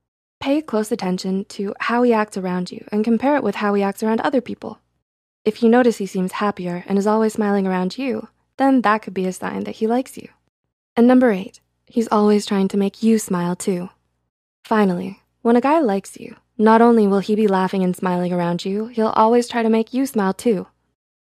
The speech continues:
Most guys try to crack a few jokes, goof off, or tease the girl they like to make her laugh,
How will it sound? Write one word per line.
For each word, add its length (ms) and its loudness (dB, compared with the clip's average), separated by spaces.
Most 340 2
guys 260 -4
try 160 -2
to 80 -2
crack 380 -6
a 40 -12
few 220 -8
jokes, 540 -8
goof 280 2
off, 380 -2
or 180 0
tease 340 -4
the 80 -2
girl 180 -2
they 140 -4
like 240 -8
to 100 -4
make 160 0
her 100 -2
laugh, 380 -4